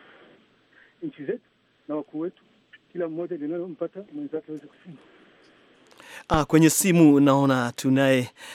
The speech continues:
Speaker 2: mga-, tunaye mpiga simu, msikilizaji wetu ambaye jina lake ni Mtu Salamu Mwanapesa akiwa kule Tanzania. Ah, wakati huu ni wako, toa pendekezo au swali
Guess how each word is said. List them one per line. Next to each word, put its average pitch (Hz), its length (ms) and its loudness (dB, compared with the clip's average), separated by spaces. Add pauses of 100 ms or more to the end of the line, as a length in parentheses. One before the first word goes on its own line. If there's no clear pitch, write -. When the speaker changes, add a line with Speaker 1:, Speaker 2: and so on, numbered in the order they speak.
(180)
Speaker 2:
mga-, 127 600 -4
tunaye 131 320 -4
mpiga 123 320 -6
simu, 135 280 -4
msikilizaji 135 500 0
wetu 147 240 2
ambaye 131 540 0
jina 226 200 -2
lake 185 220 0
ni 143 280 2 (300)
Mtu 254 140 -4
Salamu 190 440 0
Mwanapesa 147 460 2
akiwa 127 200 -4
kule 135 160 -2
Tanzania. 127 540 -2 (360)
Ah, 82 360 -8
wakati 214 220 -8
huu 269 100 2
ni 214 60 4
wako, 175 460 0 (320)
toa 123 180 -8
pendekezo 175 500 -2
au 175 140 -2
swali 151 460 -2